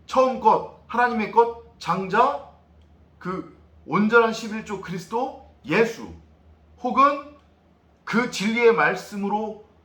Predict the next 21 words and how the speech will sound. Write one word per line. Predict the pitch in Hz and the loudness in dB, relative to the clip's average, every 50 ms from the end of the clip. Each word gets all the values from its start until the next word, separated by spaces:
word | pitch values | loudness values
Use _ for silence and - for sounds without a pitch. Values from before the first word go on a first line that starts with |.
| _ | _
낳는, | 107 120 147 170 175 185 202 240 262 262 - - | 0 0 0 0 0 -2 -2 -2 -2 -4 -6 -6
위로부터 | 151 180 226 202 196 - - 196 208 214 208 - - - - _ _ | -4 -2 -2 -2 -4 -4 0 4 4 4 4 2 -4 -10 -20 _ _
낳는 | - 123 143 151 151 170 247 302 320 311 - _ _ _ _ _ _ _ _ _ _ - | -4 -4 -4 -4 -4 -6 -6 -6 -6 -10 -14 _ _ _ _ _ _ _ _ _ _ -2
여러분이나 | 123 147 185 214 214 202 208 208 190 165 | 2 4 6 6 4 2 2 0 -2 -2
저 | 160 - 156 - - - - - _ _ | -2 -2 -4 -4 -6 -8 -14 -20 _ _
성도를 | - - 262 269 285 285 277 262 269 254 - 254 247 | -4 -2 -2 -2 -2 -4 -2 0 0 2 2 0 -2
설명하기 | 226 - 233 247 254 247 254 247 233 220 214 208 190 202 208 180 165 - - _ 110 | -2 -2 -2 -2 0 2 2 4 4 4 4 2 0 -4 -8 -10 -12 -16 -20 _ -14
위해서 | 127 147 175 175 160 - 156 170 202 208 180 160 123 98 - - - - - _ _ _ _ _ | -8 -6 -4 -4 -2 0 0 2 2 4 4 2 2 0 -4 -8 -12 -18 -20 _ _ _ _ _
잠시 | - - 160 208 233 240 233 240 262 226 | -2 2 2 2 2 0 -4 -8 -4 0
잠깐 | 233 226 220 220 214 - - 202 214 226 247 254 254 - - - - _ _ _ _ _ _ _ _ _ _ _ | 2 2 2 0 -4 -4 2 4 6 6 6 4 -2 -8 -14 -20 -20 _ _ _ _ _ _ _ _ _ _ _
모형 | - 131 170 220 240 247 240 240 233 214 | -6 -2 2 6 6 8 8 6 4 0
혹은 | 180 226 233 - 220 233 233 226 - - _ | -4 -4 -4 -4 -4 -6 -6 -8 -12 -16 _
그림자로 | - - 185 220 247 247 240 220 226 214 208 202 196 | -8 -6 -4 -4 -4 -4 -2 2 2 4 4 2 -2
주어졌던 | - - 185 190 190 185 170 - 165 156 143 | -4 -4 -2 -2 -2 -2 -6 -8 -8 -10 -8
것이고, | 127 117 - 113 113 143 160 160 135 110 98 87 85 - _ _ _ _ _ _ _ | -8 -10 -10 -10 -10 -8 -6 -6 -6 -6 -8 -12 -14 -18 _ _ _ _ _ _ _
그리고 | - 185 214 202 180 214 233 240 254 262 - - - _ _ _ _ _ _ | -4 -2 -2 -2 -2 -2 -4 -4 -6 -8 -12 -18 -20 _ _ _ _ _ _
백 | - - - - - | -4 -4 -4 -2 2
번, | - 254 254 247 | 4 4 4 4
천 | - - 233 233 226 | 2 -6 -8 -4 0
번 | 226 226 208 | 0 0 0
말씀드리지만 | 175 143 147 - 190 190 185 170 170 160 143 151 160 170 190 208 214 220 | 0 -2 -2 -4 -6 -12 -12 -12 -12 -12 -8 -2 -2 0 0 -2 -4 -10